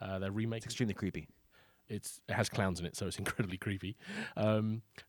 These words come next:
Speaker 1: they're doing a remake of it. So all the trailers are out right now. They're all over YouTube. Um, so we thought it would be fun to replace the clown in certain parts of the trailer with Dan. <laughs>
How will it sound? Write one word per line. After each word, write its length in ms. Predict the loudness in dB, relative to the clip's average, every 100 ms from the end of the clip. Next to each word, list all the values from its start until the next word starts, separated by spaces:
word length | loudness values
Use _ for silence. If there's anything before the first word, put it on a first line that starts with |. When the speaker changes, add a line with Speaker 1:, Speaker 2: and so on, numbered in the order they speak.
| 2
Speaker 1:
they're 240 | 6 6
doing 140 | 6 6
a 40 |
remake 300 | 8 6 2
of 60 | -6
it. 100 | -10
So 340 | -8 -6 -4 -4 -2
all 100 | 0
the 60 |
trailers 320 | 2 2 2 2
are 60 |
out 100 | 0
right 160 | 0 2
now. 240 | 4 4
They're 80 | 2
all 140 | 0
over 100 | -2 -4
YouTube. 520 | -2 -2 2 2 2 -6 -20 -20 _ -4
Um, 400 | -2 -2 -2 -4
so 180 | -2 0
we 80 | 0
thought 280 | 0 0
it 80 | 4
would 140 | 4 4
be 80 |
fun 400 | 4 8 8 6 2
to 440 | 4 6 4 2
replace 600 | -2 2 2 2 0 -6 -6
the 80 | -6
clown 540 | 4 6 6 4 -2 -8 _ -6
in 320 | -2 -2 -2
certain 320 | 2 2 2
parts 260 | 0 0 -2
of 40 |
the 60 | 2
trailer 380 | 6 6 4 -2 _ _ _ _ _
with 220 | 4 6
Dan. 300 | 6 6
<laughs> 40 | 2